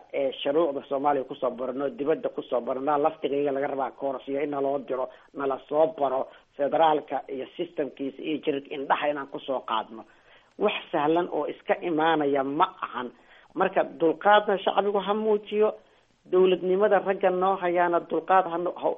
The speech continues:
ha u-, ha noo muujiyaan haddaan shacab nahay. Nimanka gobolladuna ha ogaadaan awooddeedu inay limit tahay.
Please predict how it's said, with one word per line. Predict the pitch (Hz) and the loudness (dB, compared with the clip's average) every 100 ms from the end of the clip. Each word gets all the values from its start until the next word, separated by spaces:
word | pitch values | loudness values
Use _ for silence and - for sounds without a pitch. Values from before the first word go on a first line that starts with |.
| 139 | -2
ha | |
u-, | 170 185 175 | -2 -2 -6
ha | 143 | -6
noo | 160 180 | 0 0
muujiyaan | 180 160 160 165 156 | 2 -4 -2 0 0
haddaan | 151 175 170 | 0 -2 -2
shacab | 208 - 175 | -2 -2 -2
nahay. | 175 185 - _ _ _ 143 | 0 -2 -4 _ _ _ -2
Nimanka | 165 196 190 160 | 0 0 0 0
gobolladuna | 170 156 160 185 160 139 117 - _ _ | 2 4 4 4 4 -2 -6 -10 _ _
ha | - 190 185 | 0 0 0
ogaadaan | 160 156 143 143 139 - | 2 4 4 0 -4 -6
awooddeedu | 143 156 175 135 151 139 135 | -2 2 2 2 0 0 -4
inay | 139 131 | -4 -4
limit | 127 143 151 131 - | 0 2 2 0 -6
tahay. | - 110 | -12 -10